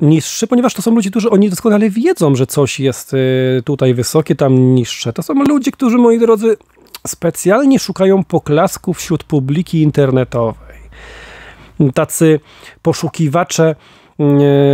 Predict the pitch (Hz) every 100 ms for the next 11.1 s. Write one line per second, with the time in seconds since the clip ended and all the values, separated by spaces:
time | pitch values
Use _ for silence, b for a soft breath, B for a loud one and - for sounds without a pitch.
0 | 143 170 151 143 - - b b b b
1 | - 143 139 139 139 135 135 135 135 135
2 | 175 196 _ - - 90 - - 147 -
3 | 165 175 - 156 190 - _ _ _ -
4 | - 156 143 135 123 214 214 147 - 226
5 | 208 156 165 151 135 170 160 143 - -
6 | - 147 208 208 185 175 175 151 156 147
7 | 143 - 139 135 131 135 123 127 123 -
8 | - 127 127 131 - 117 113 120 113 -
9 | 110 - - _ B B B B B B
10 | B B - 156 - 160 131 135 - 135
11 | 131